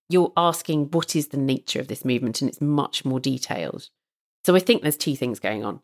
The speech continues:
One thing is that we're getting closer to understanding whether Bede is actually telling us something which is reasonable historically, or, you know, whether he is himself coming up with a narrative which fits what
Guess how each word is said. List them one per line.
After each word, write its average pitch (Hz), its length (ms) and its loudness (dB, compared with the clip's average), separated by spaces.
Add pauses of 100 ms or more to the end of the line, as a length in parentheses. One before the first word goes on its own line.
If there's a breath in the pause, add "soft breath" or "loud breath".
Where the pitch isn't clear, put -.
One 170 240 4
thing 143 160 -4
is 110 120 -4
that 107 140 -8
we're 131 100 -2
getting 127 260 -4
closer 123 340 -2
to - 260 -4 (240)
understanding 123 760 0 (360)
whether 139 260 6
Bede 131 340 4
is 127 100 -2
actually 120 360 -2
telling 120 300 -2
us 107 100 -6
something - 500 -2 (500)
which 147 200 2
is 135 140 0
reasonable 147 580 0
historically, 147 800 0 (380)
or, 135 380 6
you 147 100 0
know, 120 140 4
whether 131 260 4
he 135 300 -2
is 131 300 2 (140)
himself 147 600 2 (460)
coming 143 280 4
up - 120 0
with 139 120 0
a 131 40 2
narrative 131 500 0
which - 200 -8 (220)
fits - 260 2
what - 160 2